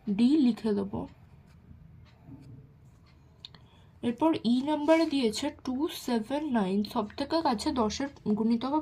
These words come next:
পূর্ণ সংখ্যা, এটা হবে অপশন নাম্বার ডি। তো আমরা এখানে ই লিখে দেব। এরপর এফ নাম্বার দিয়েছে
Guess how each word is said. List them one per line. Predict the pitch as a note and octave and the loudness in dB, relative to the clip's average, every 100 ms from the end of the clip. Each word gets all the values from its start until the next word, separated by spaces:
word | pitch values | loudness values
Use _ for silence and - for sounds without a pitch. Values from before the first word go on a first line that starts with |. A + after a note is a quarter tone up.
| C4+ | 0
পূর্ণ | A3+ G3+ G3+ | 0 2 0
সংখ্যা, | G3+ F#3 F3+ G3 | -4 -6 -4 -6
এটা | G3 B3+ | -2 -2
হবে | B3 D#4 | 0 2
অপশন | C4 - B3+ B3+ | 0 -2 -6 -4
নাম্বার | C4+ D#4 G#3 - | 0 0 0 -2
ডি। | F2 - - - - - | -6 -8 -10 -10 -10 -4
তো | G#3+ | 0
আমরা | A#3 C4 | 2 0
এখানে | B3 C#4 D4 A3 | -2 -4 -2 0
ই | A3 G#3 | 2 2
লিখে | G3+ G3+ G3 | 0 -2 -2
দেব। | G3 C4 - - - - - - - - - - - - | -2 -4 -8 -10 -16 -16 -16 -16 -16 -14 -12 -12 -12 0
এরপর | A#3 G#3+ C#4+ E4 - | 0 2 2 2 4
এফ | A#3 - - | 2 2 -2
নাম্বার | C#4 C#4 D4 D4 B3 | -2 0 0 0 0
দিয়েছে | B3+ A#3 - - | 0 -2 -4 -2